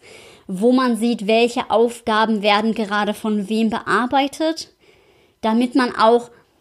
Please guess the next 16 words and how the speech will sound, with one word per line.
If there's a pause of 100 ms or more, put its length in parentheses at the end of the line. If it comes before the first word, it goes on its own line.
(160)
ja,
so
eine
Steuerung
hat (460)
und
man
sieht,
okay,
wer
ist
gerade
an
welcher
Aufgabe
dran.